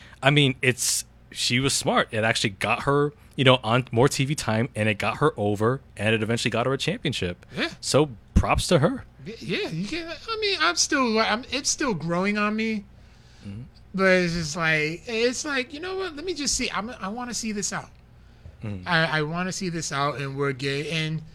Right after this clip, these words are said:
Speaker 2: business-wise, something for the kids.
Speaker 1: Yeah.
Speaker 2: She can sell. There's your toy. There's your action figure.
Speaker 1: Well, you know, let's, I mean, granted, she's no Mighty Molly, but, uh,
Speaker 2: She's not, right?
Speaker 1: but we'll, we'll,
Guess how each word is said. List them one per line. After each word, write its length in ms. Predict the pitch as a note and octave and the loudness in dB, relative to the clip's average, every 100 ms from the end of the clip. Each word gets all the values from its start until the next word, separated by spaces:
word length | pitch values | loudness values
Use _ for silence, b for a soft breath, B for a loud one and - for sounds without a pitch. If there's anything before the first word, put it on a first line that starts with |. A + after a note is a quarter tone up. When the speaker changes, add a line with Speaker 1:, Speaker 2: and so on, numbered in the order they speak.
| b b b - | b b b -4
Speaker 2:
business-wise, 880 | F3 F#3+ A3 A3+ A3+ A3+ A3+ G#3+ - - - - - - - - - - - - - - | 0 2 0 2 4 4 4 0 -6 -14 -20 -20 -20 -20 -10 -8 -8 -16 -20 -20 -20 -20
something 380 | - - B2+ D3+ | -18 -14 -12 -10
for 100 | F#3 | -6
the 60 | F3 | 0
kids. 420 | A3+ G3 C3+ - - - - - - - - - | 4 4 2 -8 -14 -20 -20 -20 -20 -20 -20 -8
Speaker 1:
Yeah. 220 | G#3+ F4+ F#4+ - - - - | -6 -4 -8 -14 -20 -20 -20
Speaker 2:
She 300 | - - D#3+ | -12 -8 -6
can 100 | D3 D3 | -6 -2
sell. 240 | F3+ E3 - - - C3+ | 0 -2 -4 -18 -14 -6
There's 240 | C3 D3 C#3+ | 2 2 2
your 60 | |
toy. 320 | D#3+ G#3+ D#3+ A2+ - - | 2 2 2 0 -14 -6
There's 180 | D3+ | -2
your 120 | E3+ F#3+ | 4 6
action 280 | G3+ G3 | 6 2
figure. 340 | D#3 D3 B2 A#2 - - - b b b - | -2 -2 -4 -8 -18 -20 -20 b b b -8
Speaker 1:
Well, 240 | D#3+ A3+ C4 | -4 -4 -4
you 100 | C3+ | -2
know, 180 | C#3 D#3+ | 0 2
let's, 320 | C#3 D3 - - | 2 2 -2 -4
I 80 | B2 | 0
mean, 360 | B2+ A#2 A2 - | 2 2 0 2
granted, 360 | C3+ C#3 A#2 | 6 8 6
she's 220 | - A2+ | 2 2
no 180 | A2+ A#2+ | 4 4
Mighty 300 | G#2+ A2 G#2 | 4 4 2
Molly, 560 | F#2 F#2+ A#2 G2+ E2 F2 | 0 2 2 2 -2 -6
but, 340 | - F#2+ F#2 | 0 0 0
uh, 360 | F#2 F2+ F2 F2 C#2+ | -2 -2 -4 -6 -8
Speaker 2:
She's 260 | - - B2+ | -10 -10 -12
not, 80 | B B - | B B -20
right? 80 | - | -6
Speaker 1:
but 80 | A#2 | -2
we'll, 200 | G#2+ B2 | 0 0
we'll, 160 | C3 | 2